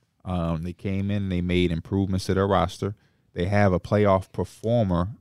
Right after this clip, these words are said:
in Donovan Mitchell. That's what he is known to do, playoff perform. And because they have the experience of last year, I take that over the Magic. This is, the Magic, they're, they're nice, and I, and I like 'em,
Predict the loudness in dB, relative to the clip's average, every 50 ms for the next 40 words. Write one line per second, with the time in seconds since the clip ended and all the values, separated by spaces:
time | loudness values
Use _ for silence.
0 | _ -2 0 2 2 4 4 4 4 4 2 2 0 0 0 -2 -2 -4 -6 -12
1 | -12 -12 _ -8 -8 -6 -6 -6 -6 -6 -4 -4 -4 -4 -4 -4 -4 -4 -4 -4
2 | -4 -6 -6 -4 -2 -2 -2 -2 -4 -6 -4 -4 -2 0 0 0 -2 -2 -4 -8
3 | -8 -6 -4 -4 -2 -2 -2 -2 -4 -6 -12 _ _ _ _ _ _ _ _ _
4 | _ -2 0 0 2 0 2 4 6 6 6 6 6 4 4 4 2 4 4 4
5 | 4 4 2 0 0 0 0 -4 -6 -2 0 2 2 2 2 0 -2 -4 -6 -4
6 | 0 2 2 2 2 0 0 2 2 4 2 2 0 -2 -4 -6 -4 -4 -4 -4
7 | -6 -8 _ _ _ _ _ _ _ _ _ _ _ _ _ _ _ _ _ _
8 | _ _ _ -8 -2 -2 -2 0 2 2 2 2 2 2 2 4 4 4 2 0
9 | -2 -2 -2 0 0 0 -2 -2 -4 -6 -8 -10 _ -18 -8 -6 -4 -4 -4 -6
10 | -6 -8 -14 -16 -20 -20 -16 -6 -2 4 6 8 8 8 6 4 0 2 4 6
11 | 6 6 4 2 -8 -4 -2 0 0 2 2 2 2 2 0 -4 -6 -10 -14 -16
12 | _ _ _ _ _ _ _ _ _ -8 -4 -2 0 0 -2 -2 -2 -2 -2 0
13 | 0 0 0 0 0 0 0 -2 -2 -2